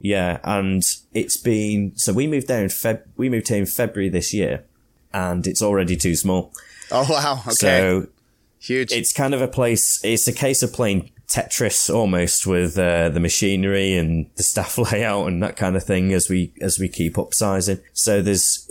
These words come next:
Speaker 1: it's kind of an ongoing puzzle as to how we can sort of cope with the demand, but also keep delivering and quality and the way, and working the way that we do as well. So there's, there's a few things that we're doing at the moment to kind of,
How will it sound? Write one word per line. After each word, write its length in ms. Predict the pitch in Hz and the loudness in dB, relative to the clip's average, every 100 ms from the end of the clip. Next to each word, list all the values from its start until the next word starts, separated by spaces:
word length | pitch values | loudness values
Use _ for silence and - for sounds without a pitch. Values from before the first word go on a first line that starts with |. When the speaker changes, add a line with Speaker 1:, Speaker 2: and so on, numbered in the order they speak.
| - | -4
Speaker 1:
it's 180 | 113 - | -2 0
kind 220 | 131 120 | -2 0
of 80 | 107 | 0
an 100 | 107 | 0
ongoing 500 | 107 101 101 92 85 | 0 2 2 2 0
puzzle 420 | - 101 90 87 | 0 0 0 0
as 120 | 82 | -2
to 100 | - | -2
how 220 | 82 98 92 | -2 0 2
we 120 | 90 | 0
can 480 | - 90 85 82 - | 0 0 0 0 -2
sort 220 | - - - | -4 -2 -4
of 100 | - | -4
cope 320 | 107 98 - | -2 -2 -2
with 100 | 90 | -6
the 80 | 87 | -2
demand, 520 | 95 87 82 78 78 92 | 0 0 -2 -4 -6 -2
but 100 | 82 | 0
also 640 | 87 87 - 90 85 82 - | 0 0 0 2 0 -2 -4
keep 200 | - - | -6 -4
delivering 460 | 82 82 80 82 76 _ 90 | -4 -4 -4 -6 -8 _ -6
and 100 | 85 | -2
quality 320 | 90 - 87 | -2 -2 -2
and 220 | 82 85 | -2 -2
the 40 | 87 | 0
way, 240 | 90 87 - | 0 -2 -2
and 180 | 90 78 | -4 -4
working 380 | 92 98 - 92 | -2 -2 0 -2
the 60 | 82 | 0
way 180 | 85 80 | -2 -4
that 140 | - | -6
we 60 | 80 | -6
do 220 | 92 80 | -4 -2
as 140 | 80 - | -2 -2
well. 240 | 90 101 _ _ | -2 -4 _ _
So 180 | - 98 | -2 0
there's, 300 | 95 87 - | 0 -2 -2
there's 140 | 107 | -2
a 40 | 110 | 0
few 220 | 156 151 | 0 0
things 320 | - 113 98 | 0 0 0
that 100 | - | 0
we're 100 | 101 | 0
doing 220 | 98 95 | 0 0
at 80 | 92 | 0
the 100 | 98 | 0
moment 300 | 92 92 - | 2 0 -2
to 60 | - | -4
kind 280 | 98 87 87 | -2 0 0
of, 260 | 82 - | -2 -4